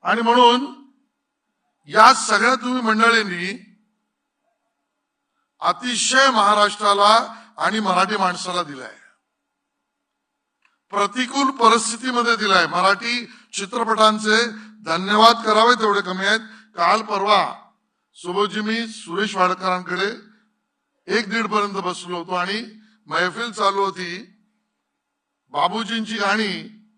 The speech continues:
एक धागा सुखाचा पासून सगळी.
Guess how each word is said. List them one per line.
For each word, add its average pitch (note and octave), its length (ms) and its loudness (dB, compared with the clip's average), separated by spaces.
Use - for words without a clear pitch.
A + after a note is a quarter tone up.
एक F#3+ 220 -6
धागा F#3 440 0
सुखाचा F3+ 500 -4
पासून F3 320 -8
सगळी. F3 500 -8